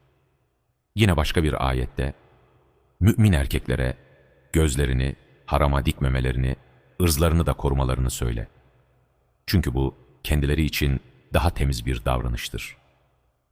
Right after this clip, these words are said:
Şüphesiz Allah, onların yapmakta olduklarından haberdardır. Resulullah buyurdu, "Bir kul zina ettiği zaman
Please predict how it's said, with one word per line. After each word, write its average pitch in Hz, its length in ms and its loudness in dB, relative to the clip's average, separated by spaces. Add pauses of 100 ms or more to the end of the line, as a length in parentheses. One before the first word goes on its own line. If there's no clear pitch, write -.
(120)
Şüphesiz 71 420 2
Allah, 67 400 0 (380)
onların 85 340 4
yapmakta 69 420 -2
olduklarından 65 560 0
haberdardır. 64 800 -4 (1160)
Resulullah 73 480 0
buyurdu, 67 420 -2 (800)
"Bir 120 160 6
kul 95 180 2
zina 76 300 4
ettiği 78 280 0
zaman 71 400 0